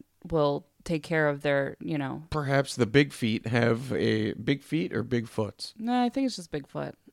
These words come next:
Speaker 1: I don't know.
Speaker 2: For a plural?
Speaker 1: Yeah,
Speaker 2: Oh, yeah.
Speaker 1: Bigfoots.
Speaker 2: I think Bigfoots.
Speaker 1: Yeah. <laughs>
Speaker 2: Maybe, maybe Bigfoots have a, uh,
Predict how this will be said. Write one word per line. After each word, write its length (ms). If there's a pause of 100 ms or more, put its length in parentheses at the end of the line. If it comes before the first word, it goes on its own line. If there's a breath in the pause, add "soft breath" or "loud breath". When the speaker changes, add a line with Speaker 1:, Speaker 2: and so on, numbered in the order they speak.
(100)
Speaker 1:
I 80
don't 160
know. 160 (200)
Speaker 2:
For 220
a 60
plural? 480 (160)
Speaker 1:
Yeah, 240 (120)
Speaker 2:
Oh, 40
yeah. 60
Speaker 1:
Bigfoots. 480 (280)
Speaker 2:
I 100
think 220 (100)
Bigfoots. 720 (240)
Speaker 1:
Yeah. 300 (140)
<laughs> 140
Speaker 2:
Maybe, 380
maybe 360
Bigfoots 640
have 360
a, 280
uh, 260